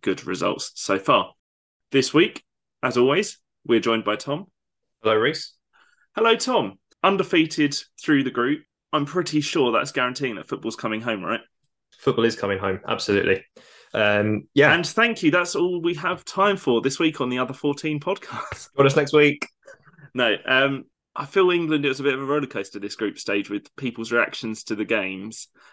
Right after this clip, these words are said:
Speaker 1: Um, we'll go into it a little bit more, but were you quite level-headed, like most people should have been, or were you all aboard this rollercoaster of England being the best team ever, England being the worst team ever,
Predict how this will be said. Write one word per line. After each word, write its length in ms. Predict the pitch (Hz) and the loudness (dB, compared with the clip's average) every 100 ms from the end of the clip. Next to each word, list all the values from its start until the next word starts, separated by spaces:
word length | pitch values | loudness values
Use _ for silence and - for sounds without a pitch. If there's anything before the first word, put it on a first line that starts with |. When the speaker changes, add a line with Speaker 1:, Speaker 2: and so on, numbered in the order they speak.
| - | -6
Speaker 1:
Um, 260 | 107 107 107 | -2 0 0
we'll 120 | 123 | 0
go 140 | 151 | 2
into 680 | 131 113 113 117 110 107 101 - - | 0 -2 -6 -4 -2 -4 -8 -14 -8
it 140 | 107 | -6
a 20 | |
little 280 | 104 113 - | -4 -6 -4
bit 80 | 101 | -6
more, 200 | 117 104 | -4 -4
but 240 | 104 104 - _ _ _ _ _ _ _ _ _ _ _ | -4 -4 -6 _ _ _ _ _ _ _ _ _ _ _
were 140 | 139 | 0
you 300 | 143 165 180 | 2 2 -2
quite 260 | - - 175 | -4 0 0
level-headed, 540 | 185 175 156 175 208 - - | 2 0 -2 -4 -6 -10 0
like 280 | 147 127 - | 0 2 -2
most 260 | 135 139 | -2 0
people 200 | 147 135 | -2 -2
should 180 | 131 151 | 0 0
have 80 | 147 | 0
been, 140 | 180 | 0
or 120 | 175 | 0
were 120 | 117 123 | 0 0
you 280 | 127 127 - | 0 -2 0
all 180 | 139 127 | 0 0
aboard 220 | 120 117 | -2 -4
this 160 | 113 | -4
rollercoaster 580 | 117 113 110 107 104 - | -2 -4 -4 -6 -6 -4
of 100 | 104 _ | -6 _
England 360 | 143 123 120 110 | -2 0 0 0
being 180 | 110 | -2
the 60 | 110 | -2
best 260 | 120 123 - | -4 -6 -6
team 220 | 117 110 | -6 -4
ever, 400 | 101 98 101 101 _ _ | -6 -6 -6 -8 _ _
England 240 | - 120 104 | -6 -4 -2
being 160 | 110 | -2
the 60 | 107 | 0
worst 280 | 120 131 - | 2 2 0
team 200 | 104 95 | -6 -4
ever, 260 | 95 98 | -4 -4